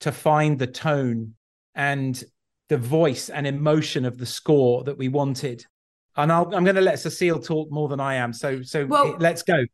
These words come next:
Speaker 2: Eddie, when you are kind of with something like this, you know, it's like three years you're talking about, I'm assuming that you're,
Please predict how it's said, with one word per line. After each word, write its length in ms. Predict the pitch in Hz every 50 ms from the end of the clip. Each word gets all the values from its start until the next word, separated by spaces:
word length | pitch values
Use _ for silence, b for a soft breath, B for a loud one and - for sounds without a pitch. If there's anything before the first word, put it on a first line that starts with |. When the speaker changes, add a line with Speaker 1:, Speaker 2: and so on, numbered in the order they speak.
| _ _ _ _ -
Speaker 2:
Eddie, 220 | 277 277 285 285
when 240 | 269 294 311 320 311
you 220 | 311 302 294 294
are 180 | 277 277 277 269
kind 240 | 269 - 262 240 240
of 180 | 226 214 - - _ _ _ -
with 320 | - 190 220 262 254 254
something 460 | - - 277 247 247 240 247 254 226
like 220 | 220 214 202 202 -
this, 220 | 214 202 208 -
you 60 | 220
know, 80 | 208 202
it's 80 | 196 196
like 160 | 208 - -
three 240 | - - 208 208 208
years 280 | 202 202 202 208 196
you're 80 | 196 190
talking 300 | - 226 208 208 - 208
about, 220 | 185 185 170 B B B B B B
I'm 140 | - 220 247
assuming 680 | 262 254 - - - 294 294 277 240 202 185 180 180 - - _ _ _ _
that 220 | - 185 214 - 220
you're, 540 | 226 220 214 208 208 202 - - - -